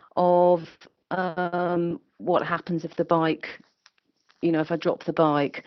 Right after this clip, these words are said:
what am I gonna do? How am I going to get it up? Um,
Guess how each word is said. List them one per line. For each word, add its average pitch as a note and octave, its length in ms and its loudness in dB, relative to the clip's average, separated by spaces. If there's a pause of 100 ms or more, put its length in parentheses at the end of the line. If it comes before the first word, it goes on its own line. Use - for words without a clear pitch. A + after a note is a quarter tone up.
(240)
what E3+ 140 -4
am E3+ 80 0
I E3 60 2
gonna E3 180 2
do? D#3 260 4
How D#3+ 80 -2
am E3 80 0
I D#3+ 60 0
going D#3 160 0
to D3+ 60 -2
get D3+ 180 0
it D3+ 100 2
up? C#3+ 320 2 (360)
Um, E3 580 2